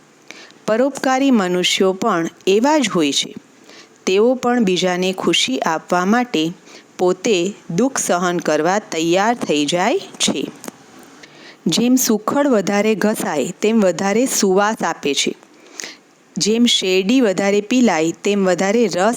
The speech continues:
આપે છે. જેમ સોનું વધારે તપે તેમ ચળકાટ મેળવે છે, તેવી જ રીતે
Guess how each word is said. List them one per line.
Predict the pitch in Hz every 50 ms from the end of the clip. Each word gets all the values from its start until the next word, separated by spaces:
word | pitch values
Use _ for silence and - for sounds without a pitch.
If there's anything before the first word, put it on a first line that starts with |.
| - -
આપે | - 170 - - 143 135
છે. | 139 - - - - - _ _ _ _ _ - - - - - - - -
જેમ | 165 - 202 220 233 247
સોનું | 262 254 - - 214 196 202 214 262 294 285
વધારે | 233 202 175 196 196 196 196 196
તપે | 196 - 226 226 226 - 180 170 175 180
તેમ | 175 - - 208 220 240
ચળકાટ | 240 - - 190 170 180 180 - - 220 247 254 - 208
મેળવે | 190 170 165 151 143 143 135
છે, | - - - - - - - _ - - - - - - - - - _ _ _ _
તેવી | - 202 202 220 214 262 285 294
જ | 240 214
રીતે | 180 175 156 - - - - 185